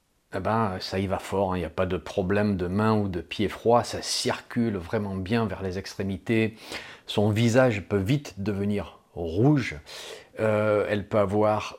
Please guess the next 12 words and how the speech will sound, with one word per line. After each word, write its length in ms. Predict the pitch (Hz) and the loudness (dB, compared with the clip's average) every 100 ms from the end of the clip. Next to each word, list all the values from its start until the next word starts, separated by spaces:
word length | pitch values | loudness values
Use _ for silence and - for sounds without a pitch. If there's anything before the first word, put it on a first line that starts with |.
| _ _ - - | _ _ -20 -6
tendance 600 | 104 107 104 107 101 - - | -2 2 4 4 0 -6 -4
à 100 | 95 | -2
l'hypertension, 960 | 101 104 - - 107 110 - 160 175 156 | -2 -2 -6 -2 0 2 2 2 0 -2
donc 320 | 92 95 95 | -2 -2 -2
on 260 | 82 98 95 | -4 -6 -6
s'imagine 480 | - 92 90 92 104 | -8 -8 -6 -6 -4
un 80 | 98 | -6
petit 160 | 95 | -8
peu 180 | - 110 | -2 -2
la 160 | 92 - | -2 -4
cocotte 320 | 95 - 90 | -4 -4 -2
minute. 420 | 104 120 151 | 2 2 2